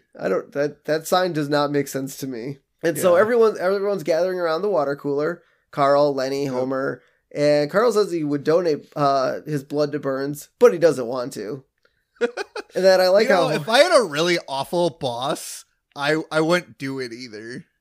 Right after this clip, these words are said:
Speaker 1: Yeah, but see, Homer, Homer's the smart one here. Homer's thinking about, uh,
Speaker 2: Clearly. I,
Speaker 1: yeah.
Speaker 2: it's weird.
Speaker 1: But Homer, uh, backtalks to Carl and Lenny, and Carl reminds him that he's Homer's supervisor,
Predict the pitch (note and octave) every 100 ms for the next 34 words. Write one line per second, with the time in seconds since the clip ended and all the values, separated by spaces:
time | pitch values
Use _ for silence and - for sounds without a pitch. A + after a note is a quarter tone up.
0 | _ C#3+ C#3 C3+ C#3+ C3+ F#3 F3+ F#3+ E4
1 | A#4+ A3 A3 E4+ G#4 - C#4+ - A3+ C4
2 | - D3 C3+ C3 B2 D#2 - D#3+ A3 C4
3 | C#4+ - - A#3+ D4 E4 C3+ C3+ C3 C#3
4 | - D3 C#3 C3+ A#2 A2 - C3+ E3 A3+
5 | G3 - F3+ C3+ E3 B2+ F2 F3+ - E3+
6 | D#3+ G3+ B3 A#3 G#3 F#3 E3+ D3+ C#3+ C3
7 | D3 D#3+ F3 F#3+ F3+ E3 D3 D3 D3+ D#3
8 | D3 C#3+ C#3+ C#3+ C3+ C#3 G#2 D3+ D3 C#3
9 | E3 G3+ F#3 D#3+ C#3+ D#3+ E3+ D#3 C#3 C#3
10 | - D3+ E3+ E3+ D3 D#3 D#3 D3+ B2+ A2
11 | A2+ E2 -